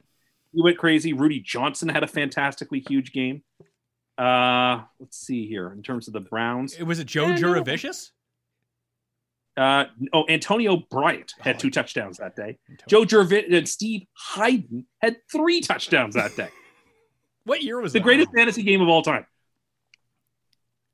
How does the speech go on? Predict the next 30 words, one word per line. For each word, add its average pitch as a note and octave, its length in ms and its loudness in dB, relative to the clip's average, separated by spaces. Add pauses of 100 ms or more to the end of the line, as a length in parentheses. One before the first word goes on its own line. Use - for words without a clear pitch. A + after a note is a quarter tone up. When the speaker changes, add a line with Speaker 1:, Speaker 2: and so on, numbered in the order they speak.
(180)
Speaker 2:
There F#3 260 0
was D#4 180 -6
another A3 400 -2
one. D#3 240 -2
It C#3+ 140 -8
may F#3+ 160 -4
have E4+ 120 -10
been G#3+ 140 -6
that D#3+ 240 -2 (100)
year, C3 260 -8
'cause - 120 -14
I D3 40 -6
think G#3 100 -14
that C#4 80 -8
was G3+ 100 -10
the F#3 80 -8
Browns C#3 380 -6
shootout C3 460 -8
year. G#2+ 140 -12
And A2 80 -14
Jeff, D3 220 -8
maybe F#3+ 180 -10
you'll D3 280 -10
remember A2+ 280 -12
this. F#2+ 100 -20
It B2+ 40 -18
was C3+ 120 -16
a C3 60 -14
Chargers G3 560 -12
game. G2+ 400 -12